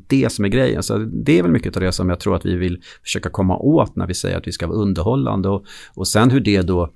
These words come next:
manifesterar sig i vad vi gör i våra digitala kanaler i form av kampanjer eller vilka bilder vi väljer eller hur vi liksom så här, ja, men det blir ju bara en, liksom en, en,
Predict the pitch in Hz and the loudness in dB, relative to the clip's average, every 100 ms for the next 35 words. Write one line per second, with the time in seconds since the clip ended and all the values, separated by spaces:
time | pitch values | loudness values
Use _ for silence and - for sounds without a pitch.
0 | - - 90 92 87 92 - 139 180 143 | -14 -4 0 2 2 0 0 2 4 4
1 | 92 90 80 87 82 80 82 82 95 170 | 2 0 0 0 0 0 2 2 4 6
2 | 165 85 80 78 80 78 80 78 82 78 | 6 4 2 -2 -4 -4 -4 -4 -2 0
3 | 80 85 78 73 71 76 90 78 76 80 | -2 -2 -2 -2 -2 -4 -6 -4 -4 -4
4 | 82 - 87 82 78 78 78 78 80 78 | -6 -2 -2 0 0 -2 -4 -4 -4 -6
5 | 76 73 87 80 73 76 78 76 76 78 | -8 -4 -2 -2 -4 -6 -4 -4 -4 -4
6 | 78 78 78 80 82 82 95 95 92 82 | -4 -4 -6 -6 -6 -8 -6 -6 -6 -4
7 | 80 104 98 113 127 110 98 85 82 78 | -2 -2 0 -2 -2 -2 0 0 -2 -6
8 | - 76 80 80 78 78 80 | -10 -8 -6 -6 -6 -6 -8